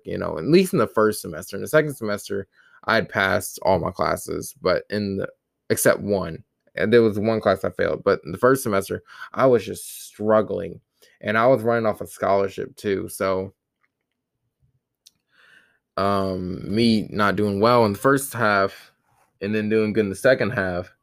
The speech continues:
still wasn't enough credits because of that first, bad first half I did. So after those quick three months of online courses, um, I had to do,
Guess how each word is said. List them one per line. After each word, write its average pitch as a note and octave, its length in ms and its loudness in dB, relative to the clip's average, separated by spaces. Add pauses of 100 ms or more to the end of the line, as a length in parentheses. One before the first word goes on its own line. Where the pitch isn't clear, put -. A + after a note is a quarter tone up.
(480)
still F#3+ 380 8
wasn't C#3+ 320 6
enough B2+ 340 2
credits C#3 440 4
because A2 400 0
of G2+ 100 -4
that F2+ 200 -2
first, F#2 260 -4
bad G2 280 -4
first F#2 200 -2
half F2+ 200 -6
I F2+ 100 -6
did. G#2 360 2
So F#2+ 440 0 (640)
after G#2+ 640 2
those G2 420 -4
quick A#2+ 320 -2
three B2 160 0
months A2 400 -4
of G#2 100 -4
online G2+ 420 -4
courses, G2 880 -4 (640)
um, F2+ 360 -4
I F#2 100 -2
had G2+ 80 2
to G2 60 2
do, F2+ 400 0